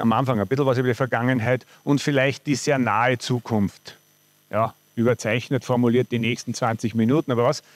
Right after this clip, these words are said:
was wird uns heuer, nächstes Jahr noch erreichen? In, in diese Zukunft ist es gut möglich, nach vorne zu blicken, wenn man die momentane Situation von wissenschaftlichen Arbeiten und so betrachtet, kann man diesen kurzen Zeitraum sehr gut voraussehen und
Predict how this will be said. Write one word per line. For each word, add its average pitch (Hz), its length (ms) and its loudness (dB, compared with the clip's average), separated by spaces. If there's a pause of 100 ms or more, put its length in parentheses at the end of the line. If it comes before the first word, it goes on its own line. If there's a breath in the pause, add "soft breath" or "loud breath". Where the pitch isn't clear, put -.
(100)
was 139 160 0
wird 170 160 2
uns 170 220 -2
heuer, 143 340 2
nächstes 139 420 -2
Jahr 98 160 0
noch 120 200 0
erreichen? 123 580 0 (240 soft breath)
In, 247 360 -4 (260)
in 151 220 0
diese 190 340 0
Zukunft 190 640 -2 (280 soft breath)
ist 165 180 0
es - 200 -2
gut 180 240 0
möglich, 151 640 0
nach 139 160 0
vorne 151 380 0
zu 170 120 -4
blicken, 165 400 -2
wenn 139 120 2
man 139 100 0
die 139 240 2 (260 soft breath)
momentane 139 540 0
Situation 135 640 0
von 139 180 0
wissenschaftlichen 135 640 -2
Arbeiten 165 320 0
und 147 100 -2
so 147 100 0
betrachtet, 120 540 -2
kann 123 160 0
man 135 100 2
diesen 127 220 0
kurzen 151 400 -2
Zeitraum 127 400 0
sehr 131 180 0
gut 139 240 -2
voraussehen 151 800 0
und 131 220 -2